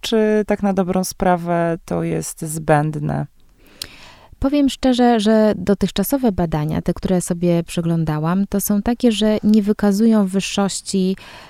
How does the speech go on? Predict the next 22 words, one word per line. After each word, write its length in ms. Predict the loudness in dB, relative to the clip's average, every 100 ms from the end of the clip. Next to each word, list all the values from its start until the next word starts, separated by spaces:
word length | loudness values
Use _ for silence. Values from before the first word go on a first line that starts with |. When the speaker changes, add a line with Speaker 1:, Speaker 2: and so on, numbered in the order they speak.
| -6
Speaker 2:
e, 300 | 0 2 2
takich 360 | 0 -2 -2 -4
kolagenów, 580 | 0 2 2 0 0 -4
które 260 | -4 0 2
mają 480 | 2 2 2 0 -2
dodatek 420 | -2 -2 -4 -6
witaminy 540 | -6 -4 0 0 0
C 180 | -2 -4
czy 140 | -4 -6
jakieś 300 | -6 -8 -2
inne 280 | -2 0 -2
dodatki, 540 | -4 -4 -8 -8 -10
bo 120 | -8
tam 180 | -4 -4
się 160 | -4 -4
nie 120 | -2
tylko 300 | -2 -2 -4
witamina 520 | -4 -4 -2 -2 -4
C 140 | -4 -4
zdarza 320 | -2 -2 -4
w 60 |
tych 180 | -6 -10